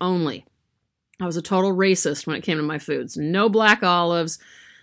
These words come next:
no, uh, cinnamon. <laughs> No, no, I can't think of another thing. But anyway, you get the idea. I was not a racist, but I was a white food only person.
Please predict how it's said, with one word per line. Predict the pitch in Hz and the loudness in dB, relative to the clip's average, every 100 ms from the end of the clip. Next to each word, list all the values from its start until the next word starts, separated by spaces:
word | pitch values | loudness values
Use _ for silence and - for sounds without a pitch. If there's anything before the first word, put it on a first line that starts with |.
| - | -8
no, | - 170 185 208 208 214 208 202 202 - | -2 0 2 2 4 4 6 6 4 2
uh, | - 185 170 160 | -2 0 0 0
cinnamon. | - 214 196 190 185 202 - | 0 2 4 4 4 2 0
<laughs> | - _ _ _ 247 - 254 - | -18 _ _ _ -2 2 0 6
No, | 277 - 294 - - 339 | 4 6 2 2 -12 -6
no, | - 208 202 208 220 226 220 208 - - - | 2 6 6 6 6 6 4 2 -4 -12 -4
I | |
can't | 202 214 185 | 2 2 2
think | 185 | 2
of | 175 | 0
another | 160 156 156 | 0 0 -2
thing. | 147 156 151 | 0 -2 -2
But | 170 | 0
anyway, | 220 202 170 | 2 2 2
you | 185 | 2
get | 208 185 | 4 4
the | 170 | 2
idea. | 151 139 127 - | 0 -4 -6 -6
I | |
was | 170 175 | -4 -2
not | 185 | -2
a | 247 | 2
racist, | 214 180 - 170 - 165 | 2 2 0 -2 -4 -4
but | 165 | -2
I | 165 156 | 0 0
was | 156 156 170 | 0 0 -2
a | 175 | -2
white | 147 151 156 - | -4 -2 -2 -2
food | - 170 156 | -4 -2 0
only | 160 208 170 | 0 0 -2
person. | - - - | -4 -10 -12